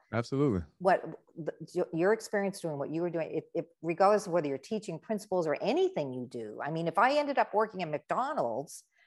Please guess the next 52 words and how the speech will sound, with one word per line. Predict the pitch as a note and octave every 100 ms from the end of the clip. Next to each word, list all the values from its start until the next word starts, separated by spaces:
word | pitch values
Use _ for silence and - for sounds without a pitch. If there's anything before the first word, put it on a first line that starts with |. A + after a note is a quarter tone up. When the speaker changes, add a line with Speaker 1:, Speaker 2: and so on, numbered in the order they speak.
| _
Speaker 1:
Yeah. | F2+ E2+ E2 - _
Speaker 2:
I | G3 C#4
would | F4+
be | D4 D4+
into | A#4 A#4+ F4 D#3
it. | A2+ - _
I, | -
Speaker 1:
Yeah. | F3+
Speaker 2:
because | A#3 - A3+ -
I | A3+
just | B3+ E4+ - - _
<laughs> | _ _
get | B3 A#3+
into | G4+ G#4+ C#4
things. | D#3+ C3 A2+ D3 D3
Speaker 1:
Be | A2
bobbing | G#2 A#2 B2+ C3 D3 B2
and | F#2+
flipping | - C#3 C#3 D3 D#3
Speaker 2:
I'd | A3+ C#4+
Speaker 1:
and |
Speaker 2:
be, | E4+
Speaker 1:
just | D#4
Speaker 2:
yeah, | C#3+ D3+
the | -
Speaker 1:
happy. | F3
Speaker 2:
people | F#3
Speaker 1:
Yeah. | A#3 C#4+ C3 E4+
Speaker 2:
and | -
the |
Speaker 1:
<laughs> | D#3
Speaker 2:
customers | D#4+ D#4+ - D4+ E4 F4+ C#4+
and, | G3+ F#3+ A3
you |
know, | A#3 A3 A3
and, | A3+ G#3
and | G#3+ G3+ G3+
see | - A3+ -
Speaker 1:
Yeah. |
Speaker 2:
people | A3+ C#4+ C#4+ C4+ B3 A#3+ A#3+ - _ _ _ E3
that, | G#3+ G3+ G3+
that | F3+ F3 - - _
people | - A#3 G3
see | F#3 - A#3 B3+
that | A#3 D#3 C#3
and | D#3 D#3
they're | D3+
drawn | E3 E3 A3 C4
to | A#3
that. | D3+ A#2+ A2 -
And | D#3+ D#3+
that's, | F3+ G#3 -